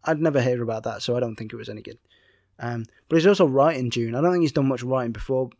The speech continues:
apart from, like, early on in his career, but yeah, he's actually writing Dune, so, like, you get him to do a Star Wars film after that. It'll be,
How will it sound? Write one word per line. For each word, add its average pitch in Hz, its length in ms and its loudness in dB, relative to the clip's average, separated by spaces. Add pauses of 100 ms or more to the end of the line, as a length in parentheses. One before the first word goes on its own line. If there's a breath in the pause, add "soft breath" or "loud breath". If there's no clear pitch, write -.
(500)
apart 127 240 -4
from, 127 140 -2
like, 120 220 -6
early 123 320 0
on 131 140 -2
in 135 80 -4
his 135 140 -6
career, 156 280 0
but 120 200 -4 (400 soft breath)
yeah, 156 160 4
he's 127 120 2
actually 127 200 0
writing 123 420 0
Dune, 151 260 -2
so, 160 120 -2
like, 143 200 2
you - 1040 -20
get 120 160 4
him 117 120 -2
to 120 100 -8
do 123 180 -2
a 120 80 0
Star 123 260 2
Wars 120 180 -2
film 127 240 0
after 120 260 -4
that. 170 260 -2
It'll 156 160 -6
be, 165 400 -2